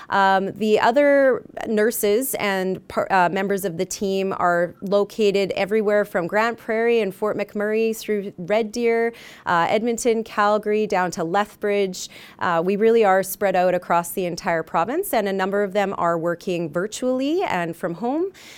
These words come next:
um, to make sure that we can sort of get as many people as we can and stay as safe as possible while they're doing this work.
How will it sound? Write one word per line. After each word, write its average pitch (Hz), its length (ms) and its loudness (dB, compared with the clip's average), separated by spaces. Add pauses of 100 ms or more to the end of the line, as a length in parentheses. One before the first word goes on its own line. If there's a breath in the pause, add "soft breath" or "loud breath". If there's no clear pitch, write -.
(180 loud breath)
um, 175 420 0
to - 180 -10
make 180 220 -2
sure 185 320 0
that 170 240 0
we 170 360 -2
can 170 220 -8
sort 170 280 -4
of 160 240 -4
get 190 160 2
as 185 120 -2
many 220 220 0
people 226 280 -4
as 196 180 -2
we 196 100 -4
can 190 260 -6
and 180 140 -4
stay 175 220 -4
as 160 120 -4
safe 165 240 -6
as 160 120 -10
possible 151 500 -8
while 143 160 -4
they're 143 140 -8
doing 113 260 -10
this - 220 -14
work. - 240 -10